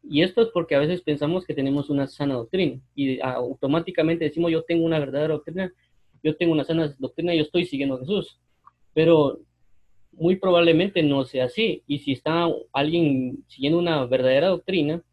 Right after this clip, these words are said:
eh, posiblemente no la está cumpliendo toda a cabalidad. Eh, porque si estuviera cumpliendo una doctrina cien por ciento, eh, sería como Jesús. Y no he visto, por lo menos, muchas personas que sean como Jesús.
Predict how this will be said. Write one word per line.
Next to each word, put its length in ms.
eh, 240
posiblemente 640
no 120
la 80
está 160
cumpliendo 440
toda 240
a 60
cabalidad. 500
Eh, 560
porque 220
si 200
estuviera 320
cumpliendo 440
una 140
doctrina 400
cien 240
por 180
ciento, 500
eh, 120
sería 360
como 220
Jesús. 440
Y 380
no 300
he 40
visto, 360
por 120
lo 60
menos, 260
muchas 280
personas 280
que 80
sean 180
como 220
Jesús. 420